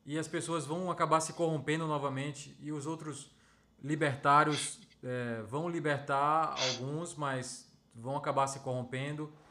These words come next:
O livro é um livro bem importante, né?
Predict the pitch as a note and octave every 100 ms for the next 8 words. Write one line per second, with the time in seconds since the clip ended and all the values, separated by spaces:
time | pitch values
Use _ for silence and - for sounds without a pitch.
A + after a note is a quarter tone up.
0 | - E3 D#3+ E3+ B2+ - - _ _ _
1 | - - C3 C#3+ C#3+ C#3 C#3+ E3 D#3+ A2+
2 | C#3 E3 - C#3